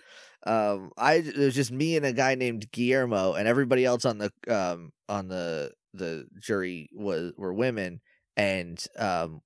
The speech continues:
at the end, 'cause we voted not guilty, um, uh, 'cause the kid was, like, clearly something happened, and we're like, "It wasn't his fault. We don't know what happened, but it wasn't him. We can, we're pretty sure." And they're, like, his lawyers came in. They were like,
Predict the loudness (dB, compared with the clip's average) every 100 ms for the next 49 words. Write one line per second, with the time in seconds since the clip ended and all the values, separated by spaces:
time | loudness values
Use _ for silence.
0 | _ -4 -2 -2 0 0 2 -2 -6 0
1 | 2 4 4 4 2 0 -2 2 0 0
2 | -2 -4 -4 -2 -2 -4 -10 _ -10 -10
3 | -4 -6 -4 -6 -2 -4 -2 -6 -4 -6
4 | -8 -4 -2 -2 -4 -6 -6 -4 -4 -2
5 | -2 -2 -6 -6 -4 -2 0 0 0 -2
6 | -2 -2 0 -2 -2 -2 -2 -2 -8 _
7 | _ _ 0 2 2 0 0 2 4 2
8 | 2 0 2 -2 -6 -12 -2 -2 2 0
9 | 0 -4 -6 -16 -20 -20 -14 -4 0 2
10 | 4 2 4 2 4 4 4 2 2 2
11 | 2 4 4 2 -2